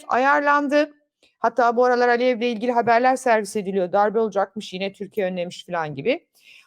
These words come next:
Amerika Birleşik Devletleri, İngiltere, Türkiye bu işten pay alacak. Kuzey Kıbrıs Türk Cumhuriyeti'ne de cüzi bir pay verilecek." Yani aslında ak Parti istediğini aldı. Ne diyorsunuz bütün bu iddialarla ilgili?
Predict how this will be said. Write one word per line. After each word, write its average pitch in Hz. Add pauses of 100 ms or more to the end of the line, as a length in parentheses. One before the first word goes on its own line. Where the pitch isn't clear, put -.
Amerika 320
Birleşik 294
Devletleri, 285
İngiltere, 269
Türkiye 277
bu 254
işten 214
pay 247
alacak. 262 (420)
Kuzey 320
Kıbrıs 269
Türk 294
Cumhuriyeti'ne 254
de 254
cüzi 240
bir 214
pay 240
verilecek." 262
Yani 277
aslında 277
ak 277
Parti 247
istediğini 220
aldı. 160
Ne 508
diyorsunuz 262
bütün 208
bu 185
iddialarla 156
ilgili? 143